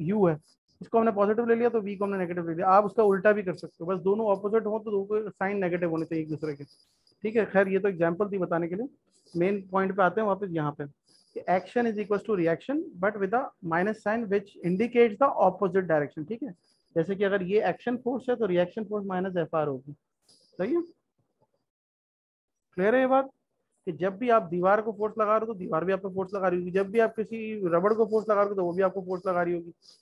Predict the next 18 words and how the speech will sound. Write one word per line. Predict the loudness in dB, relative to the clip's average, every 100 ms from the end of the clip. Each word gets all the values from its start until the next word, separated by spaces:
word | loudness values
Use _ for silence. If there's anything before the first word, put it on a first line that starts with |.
| _ _
तो | 0
ये | 2 -2
इस | -2 0
तरह | 0 0
से। | -4 -10 -8
अच्छा, | -8 -6
इस | -6 -8 -4
पे | -2
एक | -2
question | -4 -4 -4 -4
है | -6 -12 _ _ _ _ _
जो | 0 2 2
मेरे | 4 4
mind | 4 4 2
में | 2
तो | 4
आया | 4
था | 2 -4